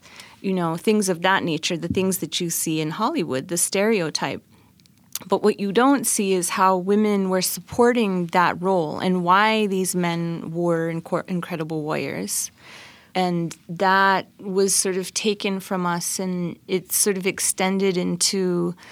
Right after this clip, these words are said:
modern day Apsáalooke way of life, in that we are in, we no longer have a space in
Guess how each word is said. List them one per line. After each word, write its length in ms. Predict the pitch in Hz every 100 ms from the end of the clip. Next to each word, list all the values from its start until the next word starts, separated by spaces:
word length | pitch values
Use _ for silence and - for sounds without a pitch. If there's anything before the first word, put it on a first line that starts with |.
| - - - - -
modern 560 | 208 196 185 190 190 180
day 420 | 180 170 165 165 180
Apsáalooke 760 | 175 - 175 175 170 180 170
way 200 | 170 175
of 160 | 165 180
life, 500 | 196 233 196 - -
in 220 | - 196 190
that 280 | 185 185 -
we 320 | 190 190 190
are 100 | 185
in, 280 | 185 180 175
we 140 | 190 196
no 140 | 185
longer 320 | 180 180 185
have 160 | 180 175
a 60 |
space 440 | 180 - 175 175 -
in 180 | 175